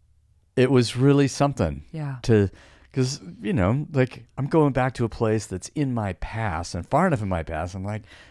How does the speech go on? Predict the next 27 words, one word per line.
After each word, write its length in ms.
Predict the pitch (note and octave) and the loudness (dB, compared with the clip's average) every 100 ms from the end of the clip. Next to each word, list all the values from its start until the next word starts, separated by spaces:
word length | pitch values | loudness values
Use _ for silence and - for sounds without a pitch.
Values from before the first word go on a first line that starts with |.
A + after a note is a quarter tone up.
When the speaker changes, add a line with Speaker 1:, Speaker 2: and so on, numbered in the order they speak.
| _ | _
Speaker 1:
no 220 | G#3+ A3 | -8 -4
one's 260 | E3+ A2+ F2 | 0 0 0
gonna 180 | G2+ D#2+ | -6 -8
be 140 | D#2 | -8
around 380 | D2+ D2 D2 C#2+ | -8 -8 -10 -8
that 100 | D2+ | -8
I 180 | D2 D2 D2+ | -8 -10 -12
knew 420 | - D#2+ D#2 D2+ D2 | -8 -6 -4 -6 -6
then. 560 | D#2+ D2+ C#2 C#2+ C#2+ | -6 -6 -6 -8 -10
You 100 | D2 | -6
know, 60 | F2 | -4
I 40 | |
know 320 | G2 A2+ A2 | 0 0 0
Paul's 380 | A2 - G2+ C#3 | -4 -2 0 0
still 160 | - A2+ | -2 -2
got 140 | B2+ | 0
his 100 | C3+ | 0
business 420 | G2 D#3 G2+ B2+ | 0 -2 -2 -4
and 140 | G2 F#2 | -4 -4
Speaker 2:
Yep. 160 | D3+ - - _ _ | -4 -6 -18 _ _
Speaker 1:
he's 320 | F#2+ A#2+ - - | -8 -8 -10 -16
<laughs> 40 | - | -12
rocking 600 | E2+ E2 - - - - G2+ | -10 -8 -6 -8 -8 -12 -12
it. 240 | B2 - | -10 -6
Speaker 2:
Yeah, 180 | D#3 D#3 | -4 -2
he 60 | C#3+ | -2
is. 440 | C3 C3+ C#3+ - | -4 -4 -6 -6